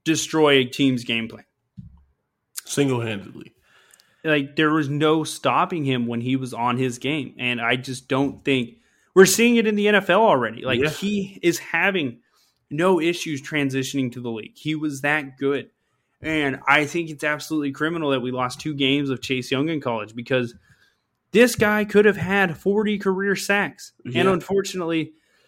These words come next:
Speaker 1: you know, Clemson and Michigan and Wisconsin game plan really well those last three games to limit his impact.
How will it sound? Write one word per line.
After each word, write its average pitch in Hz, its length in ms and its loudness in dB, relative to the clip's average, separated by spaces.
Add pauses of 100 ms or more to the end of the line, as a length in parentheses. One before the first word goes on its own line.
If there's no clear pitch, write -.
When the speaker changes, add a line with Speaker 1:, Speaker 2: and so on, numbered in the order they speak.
Speaker 1:
you 165 160 -4
know, 143 260 6
Clemson 160 680 0
and 123 600 2
Michigan 147 420 -2
and 127 80 -2
Wisconsin 131 560 -2
game 123 260 0
plan 123 300 0
really 123 240 0
well 117 300 2
those 117 220 -2
last 117 280 -2
three 127 140 -2
games 120 320 -2
to 123 80 -6
limit 123 340 -4
his 117 180 -6
impact. 139 640 0